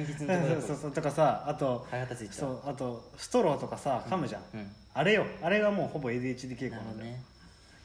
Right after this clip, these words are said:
Speaker 2: ああいうことしたりとか、あと貧乏ゆすりもエーディーエイチディー傾向強い人多いから、
Speaker 1: うん。
Speaker 2: ほとんど。
Speaker 1: うん。
Speaker 2: だからね、そういうのはね、ほとんどそうだから。で、しかも、エーディーエイチディーって、あ、あの、障害だから、
Speaker 1: うん。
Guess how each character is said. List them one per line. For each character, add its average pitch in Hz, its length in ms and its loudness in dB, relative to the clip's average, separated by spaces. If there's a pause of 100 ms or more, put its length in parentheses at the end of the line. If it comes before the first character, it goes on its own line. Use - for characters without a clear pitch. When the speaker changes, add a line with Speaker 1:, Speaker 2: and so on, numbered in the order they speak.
(140)
Speaker 2:
あ 165 120 -10
あ - 20 6
い 190 40 4
う - 20 0
こ 190 100 0
と 180 160 0
し - 80 -8
た 147 100 0
り 123 120 -2
と 120 100 -6
か、 123 120 -2
あ 120 40 0
と 117 140 -8
貧 151 320 0
乏 208 120 2
ゆ 202 60 4
す 175 100 0
り 127 60 0
も 113 100 -2
エ 113 40 -2
ー 113 40 -2
デ 113 60 -2
ィ 117 40 -2
ー - 20 -2
エ - 20 -2
イ 110 40 -4
チ 117 120 -8
デ 113 80 -4
ィ - 20 -10
ー 117 140 -6
傾 - 20 -16
向 120 140 -6
強 98 120 -4
い 95 40 -6
人 104 120 -12
多 101 80 -10
い 98 40 -10
か 101 120 -12
ら、 98 60 -12
Speaker 1:
う 95 40 -12
ん。 - 20 -16
Speaker 2:
ほ 101 60 -16
と 104 80 -10
ん 113 100 -6
ど。 98 80 -6
Speaker 1:
う - 20 -8 (1160)
ん。 - 40 -6
Speaker 2:
だ 113 60 -6
か 110 60 -8
ら 107 40 -10
ね、 107 240 -10
そ 185 180 -4
う 202 40 0
い 196 60 0
う 160 40 0
の 120 100 -2
は 110 60 -4
ね、 107 80 -8
ほ 104 140 -12
と 151 120 0
ん 147 40 -4
ど 135 60 -8
そ - 80 -8
う 131 40 -4
だ 113 60 -4
か 107 100 -12
ら。 110 220 -8 (320)
で、 147 160 -2
し 131 100 -4
か 175 140 2
も、 120 420 -2 (480)
エ 196 60 -4
ー 285 100 0
デ 359 80 6
ィ - 40 6
ー - 20 4
エ - 20 0
イ - 40 0
チ 311 100 -8
デ 262 80 -2
ィ 170 60 -2
ー - 80 -12
っ - 20 -18
て、 98 320 -10 (2500)
あ、 131 120 -8
あ 120 40 -6
の、 117 240 -8
障 247 240 0
害 262 140 0
だ 226 80 0
か 247 80 -8
ら、 117 320 -4
Speaker 1:
う 127 60 -12
ん。 110 80 -10